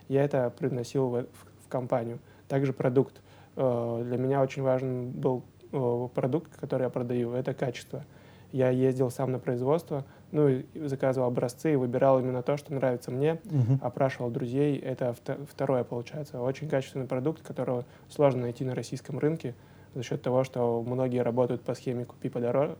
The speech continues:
Speaker 1: подешевле, продай подороже».
Speaker 2: Мгм.
Speaker 1: А, также бренд, э, очень важно было для меня строить именно репутацию. И сейчас у нас большое кли-, э, количество отзывов положительных за счёт того, что мы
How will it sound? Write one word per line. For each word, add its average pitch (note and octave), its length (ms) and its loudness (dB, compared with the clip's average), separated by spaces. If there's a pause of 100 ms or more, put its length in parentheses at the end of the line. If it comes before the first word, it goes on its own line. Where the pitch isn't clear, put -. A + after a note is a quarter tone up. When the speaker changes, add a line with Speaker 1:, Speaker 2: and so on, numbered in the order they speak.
Speaker 1:
подешевле, C#3+ 500 0
продай B2+ 320 -4
подороже». B2 420 0
Speaker 2:
Мгм. B2 280 4 (440)
Speaker 1:
А, A#2 580 2
также C#3+ 500 4 (120)
бренд, D#3+ 360 2 (500)
э, B2+ 300 -2
очень C3 380 -2
важно C3+ 300 0
было B2 260 0
для A#2+ 140 -2
меня A#2+ 260 -4
строить A#2+ 380 -4
именно B2 400 -4
репутацию. D3 680 -2 (420)
И C3 100 -2
сейчас C#3+ 380 -2
у D3 40 -4
нас - 340 -6 (260)
большое C3 340 -2
кли-, B2+ 320 -4
э, C3 240 -8
количество B2+ 640 -6 (420)
отзывов B2+ 400 2
положительных B2 640 -6 (380)
за C#3+ 100 -8
счёт B2 200 -6
того, C3 220 4
что A#2+ 360 -2
мы B2+ 360 -6